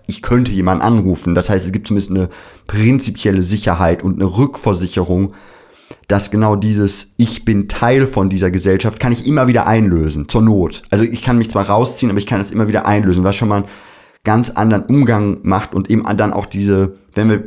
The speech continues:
also für mich zum Beispiel auch in der Frage, was bedeutet dann irgendwie Arbeit an sich selbst und an Beziehungen, eine ganz andere Frage aufwirft, ob man das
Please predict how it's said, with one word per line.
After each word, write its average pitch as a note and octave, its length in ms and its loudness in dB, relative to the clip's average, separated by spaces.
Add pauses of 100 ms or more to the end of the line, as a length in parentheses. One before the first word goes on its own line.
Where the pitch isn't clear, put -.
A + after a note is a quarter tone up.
(140)
also G2 220 0
für A2+ 140 -2
mich B2 180 2
zum A#2+ 100 0
Beispiel A2+ 200 -2
auch G2+ 100 0
in F2 100 -2
der G2+ 100 0
Frage, G2+ 420 0
was G2+ 160 0
bedeutet G2 360 0
dann E2+ 120 0
irgendwie - 260 -4
Arbeit F#2 340 0
an F2+ 140 2
sich E2+ 220 -8
selbst A2 640 0
und F#2+ 180 -2
an F2+ 140 0
Beziehungen, F#2 720 0
eine F#2 140 0
ganz G2 260 -2
andere F#2 340 -2
Frage A2+ 420 -2
aufwirft, E2 640 -4
ob F#2+ 160 -2
man F#2 120 2
das E2+ 280 -2